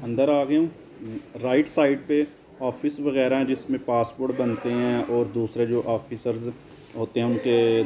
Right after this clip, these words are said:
दफ्तर वगैरह इधर बने हुए हैं। और लेफ़्ट साइड पे वेटिंग रूम है एक, वो सामने जो गेट था उधर से मैं एंटर, एंटर हुआ हूँ।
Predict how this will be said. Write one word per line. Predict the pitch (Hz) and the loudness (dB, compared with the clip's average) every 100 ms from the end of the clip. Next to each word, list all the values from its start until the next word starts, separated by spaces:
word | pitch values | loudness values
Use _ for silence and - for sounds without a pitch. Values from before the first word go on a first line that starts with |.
| 98 | 0
दफ्तर | 113 - 120 | -6 -4 -4
वगैरह | 110 107 104 107 | -2 -2 0 0
इधर | 107 101 | -2 -2
बने | 101 98 101 | -2 -2 -2
हुए | 101 101 | -2 -4
हैं। | 98 - | -4 0
और | 120 135 139 139 120 | 2 4 2 0 0
लेफ़्ट | 113 123 156 | 0 2 0
साइड | - 143 123 123 143 | -2 0 0 -2 -6
पे | |
वेटिंग | 127 117 127 156 | 0 0 2 4
रूम | 160 151 156 | 6 6 6
है | 143 | 2
एक, | 143 - - - _ - - - - - - - | -2 -16 -20 -20 _ -20 -20 -20 -20 -20 -20 -12
वो | 123 135 151 | 0 4 4
सामने | - 135 160 175 | 4 2 2 2
जो | 160 | 0
गेट | 143 139 139 151 | 2 0 0 0
था | |
उधर | 139 143 | 0 0
से | 143 147 | 0 0
मैं | 131 | 0
एंटर, | 113 143 156 - 139 | 0 -2 -2 -4 -4
एंटर | 165 151 | 0 2
हुआ | 170 165 | 4 6
हूँ। | 160 | 4